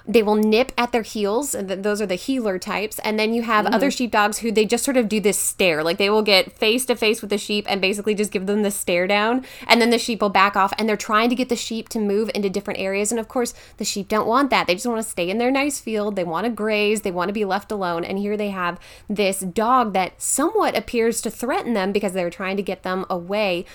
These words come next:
Speaker 1: from their comfort zone, out of their comfort zone, and trying to get them to go places that maybe they don't want to go at the moment.
Speaker 2: Or just trying to get them away from danger, trying to put
Speaker 1: Yes.
Speaker 2: them into a group that, you know, if they start spreading out too much, um, that is actually putting them in danger.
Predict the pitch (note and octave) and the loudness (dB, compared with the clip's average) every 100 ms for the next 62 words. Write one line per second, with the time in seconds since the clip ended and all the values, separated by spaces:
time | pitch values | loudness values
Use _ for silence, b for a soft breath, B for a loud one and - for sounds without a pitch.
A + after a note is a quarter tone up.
0 | B B G#3+ F3+ F3+ F3+ D#3+ - G3 A#3 | B B 0 2 2 0 -2 -4 -4 -4
1 | A3+ B3 C4 G3+ F#3+ F#3+ G#3 A#3 A#3+ B3 | -2 -2 0 -2 -2 -4 -4 -4 -2 -2
2 | A3 G#3 A#3 A3 F3 A#3 B3+ A#3+ G3+ G3 | -2 -2 0 0 2 0 0 0 0 0
3 | G3+ A3 G3+ E3+ F3+ F3 G3 G3+ G#3+ G#3 | -2 -2 -2 -2 -4 -2 0 2 2 2
4 | F3+ E3+ F3 E3 E3+ F3+ E3 - D#3+ F#3+ | 0 0 0 -2 -2 -4 -6 -8 -4 -2
5 | D#4+ - D3 - - - - B3+ D4 E4 | -2 -2 -4 -4 -6 -8 2 2 4 0
6 | - C4+ A3+ A3+ - A3+ G#3 G3 G3 G3+ | 0 0 2 -2 -2 -4 0 -2 -2 -4
7 | F3 F#3 E3 A#3 G3+ D3+ - G#3 G#3+ A#3 | -6 -6 -6 -4 -6 -6 -2 0 2 2
8 | A#3 A3+ G3+ - G3 A3 A3+ G3 F#3+ G#3 | 0 -2 -4 -2 -2 0 0 0 0 0
9 | A3 - F3+ D#3 G3+ F3+ F3+ F3 F3 F#3+ | 0 0 0 0 0 0 0 -2 0 -2
10 | - - - G#3 G3+ F3 F#3 G#3 - G#3 | -2 -6 0 2 2 2 2 0 -4 -4
11 | F#3+ F3+ F3+ - - G#3+ G3 F#3 G3 G#3 | -2 -2 -4 -10 -6 0 2 2 0 2
12 | G3+ G3+ G3+ - G#3 G#3+ G#3+ G3+ F#3+ E3 | 4 6 4 4 -2 0 0 0 0 -2
13 | D#3+ F#3+ A#3 C3 F#3 | -2 0 0 -2 -6